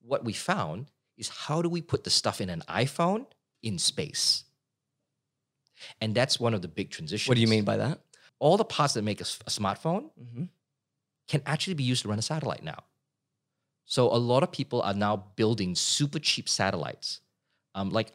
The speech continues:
Speaker 1: I've literally been looking at build, there's, there's an open source kit. It's a satellite that costs two hundred and fifty dollars to build. It's basically does the equivalent of Hello World for programming.
Speaker 2: Wow.
Speaker 1: Two hundred fifty dollars to build. It's a great entry point starter. It's not expensive.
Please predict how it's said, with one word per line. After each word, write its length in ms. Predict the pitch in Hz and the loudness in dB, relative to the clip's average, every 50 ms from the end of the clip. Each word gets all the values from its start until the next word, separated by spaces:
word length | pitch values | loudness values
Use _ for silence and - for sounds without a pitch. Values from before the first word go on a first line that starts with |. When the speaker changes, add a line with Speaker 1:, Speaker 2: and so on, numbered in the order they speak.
| - - | -2 2
Speaker 1:
I've 320 | 107 131 160 185 143 110 101 | 4 4 4 4 2 -4 -8
literally 480 | 101 104 123 131 - - 120 123 117 | -8 -6 -6 -6 -4 -4 -4 -2 0
been 180 | 98 95 90 92 | 0 0 0 -2
looking 300 | 95 90 - 110 104 95 | -2 -4 -4 -4 -2 -2
at 140 | 87 82 80 | -2 -2 -2
build, 220 | 92 92 90 - _ _ _ _ _ _ - | -2 -2 -2 -2 _ _ _ _ _ _ -8
there's, 180 | - 95 - - | -4 -2 -2 -2
there's 180 | - 120 110 | -2 0 -2
an 100 | 117 104 - | -2 -2 -4
open 200 | - - - 90 | -6 -8 -8 -6
source 260 | - - - 69 - | -8 -6 -8 -8 -10
kit. 280 | - - - - 143 - - - - - _ - | -8 -4 -4 -4 -4 -4 -10 -20 -20 -20 _ -14
It's 140 | 117 - - | -8 -6 -2
a 60 | 90 | -2
satellite 460 | - - 117 110 113 104 92 95 - | 0 2 2 2 2 0 -2 -2 -2
that 120 | - 92 - | -6 -10 -8
costs 260 | - - 95 - - | -4 -4 -4 -4 -4
two 200 | - - 147 131 | -4 -4 -2 0
hundred 160 | 127 123 113 | 0 0 -2
and 100 | 101 98 | -4 -6
fifty 220 | - 110 - - 117 | -8 -8 -8 -6 -4
dollars 280 | - 87 87 90 90 - | -2 -2 -2 -2 -4 -6
to 100 | - 87 | -8 -6
build. 320 | 85 101 90 73 73 - _ _ _ _ _ _ - | -4 -2 -2 -4 -6 -10 _ _ _ _ _ _ -12
It's 200 | - 107 - - | -8 -2 -2 -2
basically 440 | - 120 117 113 - - - 135 131 | 2 2 2 2 2 0 0 0 2
does 160 | 113 101 98 | 2 2 2
the 60 | - 101 | 0 -4
equivalent 320 | - - 113 92 101 95 | -4 -2 -2 -2 -2 -4
of 60 | 90 - | -6 -6
Hello 240 | - 104 92 90 | -4 -4 -4 -4
World 320 | 87 87 104 98 92 80 76 | -4 -4 -4 -4 -4 -4 -6
for 80 | - | -10
programming. 560 | 82 - 95 92 87 90 76 73 73 76 78 - _ _ _ _ _ _ _ _ _ _ _ _ _ - | -6 -4 -4 -4 -4 -6 -8 -8 -8 -12 -14 -18 _ _ _ _ _ _ _ _ _ _ _ _ _ -20
Speaker 2:
Wow. 440 | 117 113 127 156 180 180 147 - - - | -12 -6 -6 -4 -4 -4 -8 -10 -12 -10
Speaker 1:
Two 180 | - - 139 | -2 2 4
hundred 220 | 139 135 135 127 - | 4 4 4 2 0
fifty 200 | - - 123 120 | -2 -4 0 2
dollars 280 | 113 95 101 101 - | 2 2 2 0 -2
to 80 | - - | -6 -8
build. 320 | - 87 78 - - _ _ _ _ - | -8 -8 -8 -8 -10 _ _ _ _ -12
It's 100 | - - | -8 -8
a 40 | - | -8
great 360 | - - 101 104 127 160 - | -6 -2 2 4 4 4 4
entry 240 | 107 110 110 - 139 | 0 -4 -4 -6 -8
point 260 | - - - 107 120 139 | -8 -6 -4 -4 -2 -2
starter. 300 | - - 82 80 - - - | -4 -4 -6 -6 -6 -8 -4
It's 140 | - - - _ - | -4 -6 -6 _ -12
not 160 | 151 147 165 202 | -12 -10 -8 -6
expensive. 560 | 214 - - - 180 185 196 - - - - | -6 -6 -4 -2 -2 -2 -2 -2 -4 -6 -6